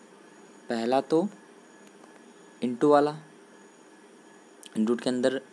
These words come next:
into में under root, under root, इसमें जो value होगी वो सीधा आपके आंसर हो जाएगी, ठीक है। यानी कि जो वैल्यू होगी, वैल्यू क्या है, थी आपकी ए, ठीक है, सीधे से आंसर,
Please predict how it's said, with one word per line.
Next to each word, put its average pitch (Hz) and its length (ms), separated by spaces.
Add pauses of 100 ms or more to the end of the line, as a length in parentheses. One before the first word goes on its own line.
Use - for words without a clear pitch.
into 113 220
में 127 120
under 123 140
root, 127 160
under 110 180
root, 123 280 (640)
इसमें 143 420
जो 147 140
value 131 300
होगी 135 440 (1500)
वो 160 60
सीधा 156 340
आपके 143 220
आंसर 123 300
हो 123 100
जाएगी, 98 320 (1120)
ठीक 143 120
है। 139 60
यानी 117 180
कि 143 120
जो 143 140
वैल्यू 127 340
होगी, 113 220
वैल्यू 120 280
क्या 139 180
है, 135 80
थी - 260
आपकी - 280 (100)
ए, 101 200 (680)
ठीक 147 100
है, 156 60
सीधे 123 220
से 117 100
आंसर, 107 280